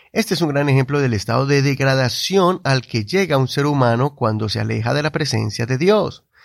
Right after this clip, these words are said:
de perder el favor de Dios cuando decide hacer su propia voluntad y no la de Dios, como lo hizo Saúl.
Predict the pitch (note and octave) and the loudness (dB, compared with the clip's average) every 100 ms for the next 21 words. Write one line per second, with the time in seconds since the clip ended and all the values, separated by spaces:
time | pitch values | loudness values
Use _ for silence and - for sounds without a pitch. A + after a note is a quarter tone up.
0 | - - C#3+ C#3+ C#3+ D3 E3+ F#3+ - D#3 | -20 -10 -4 0 0 2 2 2 0 0
1 | E3 F3 E3 F3+ F3+ F3 E3+ D#3+ D3 C#3+ | 0 -2 0 -2 -2 0 0 0 -2 -2
2 | C#3 - A3 G#3+ D3+ D#3+ F3 - - C3+ | -2 -2 -2 -2 0 -2 -2 -10 -4 -2
3 | B2+ - D3+ C#3 G#2 A2+ B2+ C3 C#3 D#3 | 0 -2 -4 -4 -4 -4 -2 -2 -2 -2
4 | F3+ D#3 E3 - - - G3 F#3 C#3 B2+ | 2 2 0 -4 -20 -4 2 2 4 2
5 | C#3 D3 D3+ C#3+ D#3+ F3+ A3 G#3+ D3+ - | 2 2 0 -2 0 2 4 4 0 -2
6 | C#3 C#3 C#3 C#3 A#2+ A2 G#2 - A2+ A#2 | 2 2 4 2 2 0 -2 -4 -8 -10
7 | - - B2+ D#3+ E3+ - | -10 -6 -2 0 -2 -4